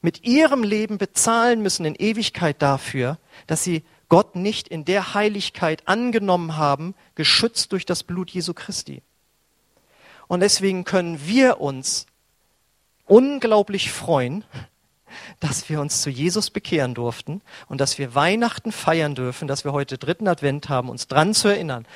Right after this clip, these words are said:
Und wenn dann Heiligabend es wieder geht, welches Geschenk hat der bekommen, habe ich das Geschenk, was ich mir gewünscht habe, sind die Kinder zufrieden, äh, gehen wir in den Gottesdienst oder nicht, was ist mit dem Essen, haben wir das, alles gut und schön.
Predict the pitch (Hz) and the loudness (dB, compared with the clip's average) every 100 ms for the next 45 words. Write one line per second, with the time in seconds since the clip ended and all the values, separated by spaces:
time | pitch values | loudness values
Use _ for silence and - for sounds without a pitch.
0 | - - - 151 196 220 202 - 175 202 | -20 -12 -4 2 2 4 0 2 2 2
1 | 185 170 185 175 156 165 160 160 147 160 | -2 -2 -2 -2 -8 -4 -4 -2 0 0
2 | 156 - 147 165 151 151 160 151 147 143 | -2 -6 -4 -2 -2 -2 0 0 -2 -2
3 | 143 147 147 - - - 160 147 143 151 | -4 -2 -2 -4 -8 -4 -4 -4 -6 -6
4 | 151 151 147 143 139 143 - 135 131 196 | -4 -4 -4 -6 -2 -2 -2 -2 -2 -6
5 | 175 196 170 - 147 - 156 147 139 - | -2 0 0 -2 -14 -10 -10 -8 -12 -16
6 | - - - - 160 220 240 202 190 190 | -16 -14 -12 -2 0 0 0 2 2 2
7 | 180 - 156 - 165 139 156 196 - 175 | 2 -2 -4 -4 -2 0 0 -2 0 0
8 | 185 170 156 151 151 - 156 151 143 - | 0 -2 -2 -2 -4 -4 -4 -4 -4 0
9 | 190 - 180 143 - 156 156 | 0 -2 -6 -4 0 2 2